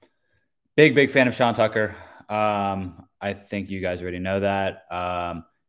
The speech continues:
fifteen point eight percent target share, literally insane. That's even more than Jahmyr Gibbs. Uh, Sean Tucker has over a thirty B M I. Uh, he's fast. I know he had that controversy around his personal pro day, forty time, whatever.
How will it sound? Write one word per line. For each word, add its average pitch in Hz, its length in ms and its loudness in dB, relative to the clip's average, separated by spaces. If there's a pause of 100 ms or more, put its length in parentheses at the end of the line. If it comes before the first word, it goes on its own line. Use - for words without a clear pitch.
fifteen 117 400 0
point 107 180 0
eight 104 120 -4
percent 98 280 -8
target 92 260 -4
share, 95 440 -4 (160)
literally 113 340 0
insane. 92 400 -6
That's 92 200 -8
even 98 120 -8
more 92 260 -4
than 92 120 -10
Jahmyr 87 280 -10
Gibbs. 101 420 -4 (380)
Uh, 92 220 -2
Sean 98 220 -2
Tucker 95 240 -6
has 90 280 -4 (140)
over 95 220 -4
a 90 60 -6
thirty 90 260 -6
B 85 160 -10
M 85 100 -8
I. 110 400 2 (420)
Uh, 90 480 -4
he's 87 140 -14
fast. 101 540 0 (100)
I 92 80 -6
know 95 260 0
he 92 200 -4
had 92 180 0
that 90 160 -2
controversy 87 640 -8
around 85 240 -6
his 85 420 -12 (840)
personal 120 420 2
pro 104 260 0
day, 98 240 0
forty 95 320 -8
time, 95 280 -6
whatever. 87 440 -8